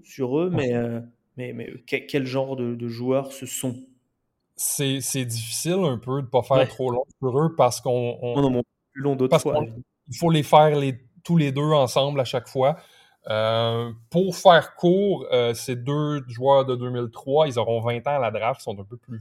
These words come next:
Speaker 2: vieux. Euh, originaires de Oakland. Un petit détail que j'ai trouvé intéressant dans leur background, c'est que leurs frères, ils ont, ils ont un grand frère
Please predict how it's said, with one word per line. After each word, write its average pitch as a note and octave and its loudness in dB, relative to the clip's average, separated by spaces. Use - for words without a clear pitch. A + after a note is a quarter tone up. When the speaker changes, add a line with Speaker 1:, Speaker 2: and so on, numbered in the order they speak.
Speaker 2:
vieux. G#2+ -12
Euh, G#2+ -2
originaires A#2+ -2
de B2 -2
Oakland. A#2 -4
Un B2 -4
petit - -8
détail C#3+ 2
que B2+ -4
j'ai A2+ -4
trouvé A#2+ -6
intéressant A#2 -4
dans G2+ -6
leur G#2+ -2
background, G#2+ -6
c'est - -20
que A2 -12
leurs G#2 -2
frères, C3 -6
ils B2 -4
ont, A#2+ -2
ils A#2 -4
ont B2 2
un A#2+ -4
grand C#3+ -2
frère D3 0